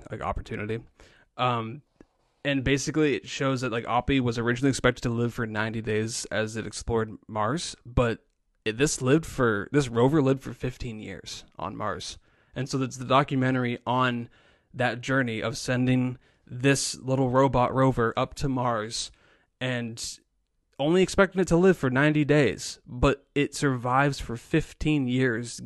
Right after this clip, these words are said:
gathering what we know about Mars today. So the movie is exploring all that,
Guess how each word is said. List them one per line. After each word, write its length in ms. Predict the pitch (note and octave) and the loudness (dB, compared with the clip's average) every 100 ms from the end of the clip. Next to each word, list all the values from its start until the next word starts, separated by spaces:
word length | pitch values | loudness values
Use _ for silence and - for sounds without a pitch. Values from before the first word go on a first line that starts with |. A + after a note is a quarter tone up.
| A#2 | -6
gathering 600 | B2+ C3+ C3+ C#3 C3+ B2 | 0 2 2 -2 -2 0
what 160 | C3+ D3+ | 0 2
we 100 | D3+ | 0
know 240 | C#3 C#3 | 0 -2
about 240 | C#3 B2 A2+ | -2 -2 -2
Mars 380 | B2 B2+ B2 - | 0 -2 -2 -8
today. 400 | A#2+ A#2 G#2+ - - - _ | -6 -4 -6 -10 -20 -20 _
So 280 | - C3+ B2+ | 0 2 4
the 100 | B2 | 2
movie 340 | C#3+ D#3+ E3 | 4 4 2
is 440 | C#3 D3 C3+ A#2 - | 2 2 2 -4 -10
exploring 640 | B2+ C3 - C3+ C3+ C#3 C3 | -10 -6 -4 -2 -2 -2 -4
all 220 | B2+ B2 | -4 -2
that, 320 | A2 D3+ F#3+ | 0 -2 -4